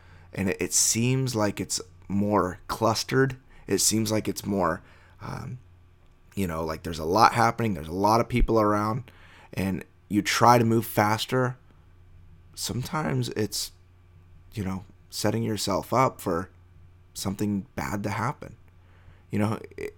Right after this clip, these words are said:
I can't split lanes going seventy miles an hour and people are only driving ten miles an hour. If somebody cuts out in front of me, the damage is gonna be bad. I have to slow down my rate of speed to the rate of speed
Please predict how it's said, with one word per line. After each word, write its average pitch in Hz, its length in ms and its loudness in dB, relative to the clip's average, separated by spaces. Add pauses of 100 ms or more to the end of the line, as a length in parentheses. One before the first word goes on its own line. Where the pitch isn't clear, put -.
I 110 100 2
can't 120 440 -2
split - 380 0
lanes 107 400 2
going 104 240 0
seventy 104 320 2
miles 95 260 0
an 98 80 -4
hour 98 120 2
and 92 120 -4
people 92 400 -4 (240)
are 98 140 0
only 92 180 -2
driving 85 320 -2
ten 95 220 -4
miles 85 280 -4
an 95 80 -6
hour. 85 280 -2 (440)
If 107 80 -8
somebody 107 320 2
cuts 104 280 -2
out 107 140 2
in - 60 -6
front 110 220 -2
of 98 60 -2
me, 82 180 -8 (420)
the 92 60 -8
damage 101 360 2
is 101 60 -6
gonna 87 160 -6
be 82 120 -6
bad. 101 380 -2
I 101 120 0
have 95 140 -4
to 92 80 -10
slow 113 380 0
down 104 280 0
my 95 180 0
rate 92 260 -2
of 87 60 -6
speed 85 480 -6 (520)
to - 100 -10
the 92 100 -2
rate 90 240 0
of 92 80 -4
speed 92 580 0